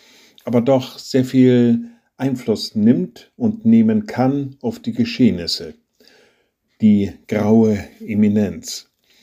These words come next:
Ich habe einmal die Formulierung gelesen, der Heilige Geist sei die graue Eminenz der Dreieinigkeit Gottes.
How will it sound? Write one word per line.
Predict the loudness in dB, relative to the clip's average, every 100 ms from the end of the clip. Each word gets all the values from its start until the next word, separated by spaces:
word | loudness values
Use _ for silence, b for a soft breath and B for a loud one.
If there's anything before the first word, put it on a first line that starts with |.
| b b b b _
Ich | 0
habe | 0 2
einmal | 2 2
die | 2
Formulierung | 2 2 2 2 -2 -2
gelesen, | 0 2 0 2 0 0
der | -2 -2
Heilige | -2 -4 -4 -4
Geist | -4 -4 -6 -10 -14 -14 -16
sei | -10 -6 -2 0 2 0 0
die | -2 -2
graue | -4 2 4 2 0
Eminenz | -2 -2 -2 -4 -4 -6 -10 -14 _ _ -12
der | -10
Dreieinigkeit | -4 -2 -2 0 2 0 0 -8 -8 -6
Gottes. | -8 -10 -12 -14 -14